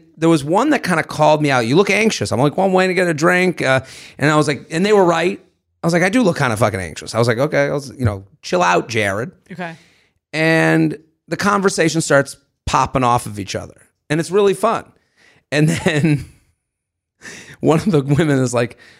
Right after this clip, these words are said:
Speaker 1: w-, it comes up, "Where'd you go to college?" And I said, "Penn State." And I had just been there the weekend before.
Speaker 2: Right.
Speaker 1: So I was like, "I went to Penn State." She <laughs> goes, and one of the women goes,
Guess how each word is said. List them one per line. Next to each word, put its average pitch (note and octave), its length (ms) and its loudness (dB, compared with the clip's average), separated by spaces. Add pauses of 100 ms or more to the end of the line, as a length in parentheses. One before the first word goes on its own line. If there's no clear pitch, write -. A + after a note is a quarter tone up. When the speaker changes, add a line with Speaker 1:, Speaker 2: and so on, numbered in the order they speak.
(160)
Speaker 1:
w-, B2 200 -4
it C3 120 -2
comes F3+ 200 -2
up, A#2 120 -2
"Where'd D3+ 200 2
you - 40 -12
go D#3+ 60 2
to C#3 60 -4
college?" F#2+ 420 -2
And G#2+ 60 0
I G#2 40 0
said, G#2+ 280 -6 (120)
"Penn C3 280 0
State." C3+ 240 -2
And E2+ 100 -4
I G#2 60 -2
had A2+ 160 -2
just A#2 280 -4
been C3 180 4
there F#2 200 0
the F#2+ 180 -10
weekend G2 360 -6
before. - 480 -4 (120)
Speaker 2:
Right. D#3 160 -16
Speaker 1:
So B2 140 0
I - 20 4
was G#2+ 80 0
like, G#2+ 120 -6
"I G#2+ 40 -2
went A#2+ 180 -2
to A#2 60 -8
Penn C3+ 200 0
State." D#3 280 -2 (720)
She - 180 -8
<laughs> - 0 -
goes, - 400 -6
and B2+ 360 -2
one B2 100 2
of A#2+ 40 -2
the B2 80 0
women C3+ 180 2
goes, C3+ 160 -2